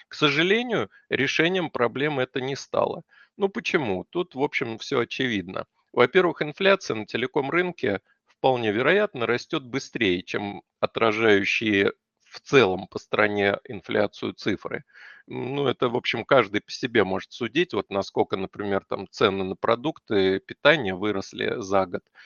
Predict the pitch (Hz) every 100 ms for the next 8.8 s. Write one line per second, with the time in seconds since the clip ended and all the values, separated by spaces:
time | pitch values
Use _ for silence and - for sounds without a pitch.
0 | - - - 117 101 95 95 101 - -
1 | 113 131 - - 104 98 110 110 117 104
2 | _ _ - 110 98 98 98 95 98 98
3 | - 180 - - - - 104 107 101 90
4 | 104 107 92 92 170 - - _ _ -
5 | - - - _ 135 220 208 - 170 170
6 | _ _ _ _ _ _ - 127 123 113
7 | 107 107 - - - 165 - 202 160 117
8 | 98 104 104 113 95 - -